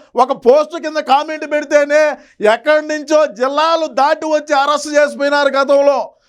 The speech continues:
గుర్తున్నదే? ఒక ఎంపీ, ఒక member of parliament-ని, ఒక ఎంపీని ఆయన పుట్టినరోజు నాడు ఆయన్నే పికప్ చేసి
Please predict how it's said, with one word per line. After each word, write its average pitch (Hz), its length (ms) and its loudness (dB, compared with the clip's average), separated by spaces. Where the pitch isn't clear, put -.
గుర్తున్నదే? 285 540 4
ఒక 240 80 -2
ఎంపీ, 285 680 0
ఒక 233 200 2
member 294 420 2
of 320 200 0
parliament-ని, 302 840 0
ఒక 214 140 0
ఎంపీని 294 840 0
ఆయన 285 300 0
పుట్టినరోజు 302 640 0
నాడు 285 500 0
ఆయన్నే 311 600 2
పికప్ 294 340 0
చేసి 294 320 0